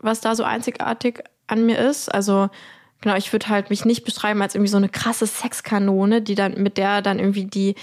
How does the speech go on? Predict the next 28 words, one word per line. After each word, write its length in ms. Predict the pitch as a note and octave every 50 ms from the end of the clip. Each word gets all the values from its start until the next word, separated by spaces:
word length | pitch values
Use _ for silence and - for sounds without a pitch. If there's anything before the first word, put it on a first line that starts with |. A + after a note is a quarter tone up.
| - - - - _
Menschen 360 | - G#3 G3+ G#3+ G#3+ - G#3+ G3+
so 100 | G3+ G3
den 160 | G3 G3 G3
Sex 260 | - - G#3+ - -
ihres 240 | A#3 G#3 F#3+ - -
Lebens 320 | G#3 A3+ A#3+ B3 A3+ -
haben, 180 | G#3+ F#3+ G3+ G#3+
sondern 220 | G#3 G3 G3 F#3+
eher 240 | - - G3 G3 G3+
so 140 | G3+ G3+ G3
dieses 460 | G3 G3+ G3 G#3 F#3+ G3 - - - - - - - - - _
sehr 240 | - A3 G#3+ G#3 -
entspannte, 580 | G3 G#3 G#3 - - - G3+ G3+ A3 A3+ A3
die 100 | G3+ G#3+ G#3
Person 340 | - G#3 G3 G3+ G3+ G3
darf 260 | G3 G3 G3 A3 - -
halt 140 | A3 -
einfach 260 | - G3+ G#3 G3+ - -
genauso 560 | - G3+ G#3 G#3+ A3 A#3 A#3 A3+ - G#3 G#3
da 300 | G3+ - G3 G3 G3+ G#3
sein, 580 | G3+ F3+ F3 F3+ F#3+ G#3 G#3+ A#3 C4+ C4+ A3+
wie 120 | G3+ G3 -
er 100 | G#3 F#3+
oder 120 | F#3+ G3+
sie 140 | F#3+ G3 G3
gerade 240 | - - F#3+ F#3+ F#3
ist, 560 | - - G#3+ A3+ A3 - - - - _ -
so. 320 | - F#3 F3+ F#3+ A#3+ D4+